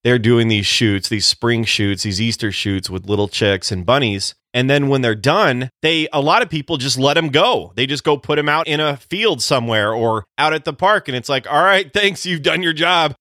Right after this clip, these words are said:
See you later, you know, Quacky one, two, three, four, and whatever, and little bunny, whatever his name is." But, you know, okay, so we're not experts. We don't know if this is bad or not,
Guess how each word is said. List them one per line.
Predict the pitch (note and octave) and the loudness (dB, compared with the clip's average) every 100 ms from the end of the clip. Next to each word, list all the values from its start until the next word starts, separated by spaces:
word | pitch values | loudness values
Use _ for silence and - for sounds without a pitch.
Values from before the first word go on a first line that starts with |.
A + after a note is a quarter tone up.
| _ | _
See | - F3 | -8 -2
you | F#3 | 2
later, | F3 F3+ F3+ D3+ C#3+ - | 2 2 2 0 -2 -6
you | |
know, | C#3 B2 | -4 -4
Quacky | - D3+ C3+ A#2+ C#3+ B2+ | -2 0 2 0 -4 -6
one, | A#2+ A#2 C3+ C3 | -2 0 2 0
two, | A2+ C#3+ | -2 -4
three, | B2 C3+ | -2 -4
four, | A#2 C3 A#2 B2 C#3 | 0 0 2 2 0
and | A2 A2+ G#2+ _ | -2 -4 -4 _
whatever, | A#2 A#2+ A#2 C3+ | 0 2 2 0
and | B2 | 2
little | B2 | 0
bunny, | A#2+ A2 A2+ A#2+ C3+ _ | 0 0 -2 -2 -6 _
whatever | - B2+ B2 | 0 2 2
his | A#2+ E3 | 2 2
name | C3+ A2 G#2 | 0 0 0
is." | G#2+ G#2+ | -2 0
But, | A#2+ A#2 - - | 0 0 -4 -6
you | E3+ | 0
know, | E3 D#3 | 2 2
okay, | E3+ D#3+ | 0 0
so | C3 E3 | 2 2
we're | D#3+ E3 G3 | 0 2 2
not | G#3 D#3+ | 2 2
experts. | A#2 A2 - G2+ F#2+ | 0 -2 -6 -8 -6
We | A#2+ D3+ | -2 2
don't | D3 C3 | 2 2
know | B2+ A#2+ A2 - | 2 2 0 -2
if | B2+ G#2 | -2 0
this | A#2+ G#2+ | -2 -2
is | G#2+ | -4
bad | F2 F#2+ F#2 | 0 0 2
or | F#2 | -2
not, | F2+ F2 G#2 - | -2 -2 -2 -6